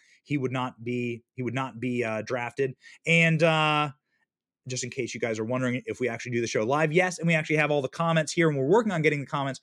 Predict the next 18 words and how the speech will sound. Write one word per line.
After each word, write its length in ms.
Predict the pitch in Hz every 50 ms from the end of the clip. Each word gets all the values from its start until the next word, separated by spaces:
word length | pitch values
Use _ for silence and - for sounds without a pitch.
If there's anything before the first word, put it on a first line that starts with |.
| - - - - -
on 220 | 151 165 170 160
the 60 | 147 -
screen. 540 | - - - 170 170 170 170 170 165 165 - _ _ -
We 120 | 127 123
like 260 | 131 160 180 185 185 -
adding 400 | 147 156 156 160 165 165 160 156
people, 480 | - - 170 165 165 160 156 156 151 _ _ _ _ _ _ _ -
uh, 460 | 143 139 131 127 127 123 123 123 123 - _ _ _ -
uh, 320 | 127 123 120 117 117 117 - _ _ - -
uh, 300 | 120 117 113 110 110 110 - _ - -
two, 460 | - 226 220 202 202 196 196 - -
we 160 | 135 139 151
like 180 | 165 175 175 151
adding 260 | 143 151 160 160 156 -
people 340 | 160 170 151 156 156 - -
to 160 | - 185 190
the 100 | 180 175
show. 500 | 165 - 196 185 170 170 165 170 160 165